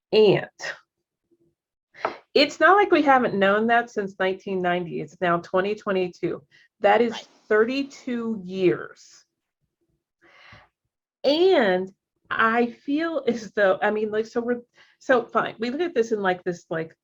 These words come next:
Speaker 1: the, the United States. Then I'm like, we look at this in terms of companies, and I'm going,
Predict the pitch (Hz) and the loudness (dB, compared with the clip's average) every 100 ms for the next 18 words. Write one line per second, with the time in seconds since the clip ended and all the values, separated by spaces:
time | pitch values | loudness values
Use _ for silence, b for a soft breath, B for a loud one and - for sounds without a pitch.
0 | _ 180 180 - - 165 170 165 147 147 | _ -4 -4 -4 -6 -2 0 0 0 -4
1 | - - _ B B B 277 311 269 233 | -8 -16 _ B B B 0 2 0 -2
2 | 240 240 370 392 359 339 240 226 202 190 | -2 -2 0 2 0 0 -4 -4 -6 -4
3 | 165 - - 190 - - 151 170 170 185 | -8 -8 -8 -8 -8 -8 -4 -2 -2 -2
4 | 170 | -2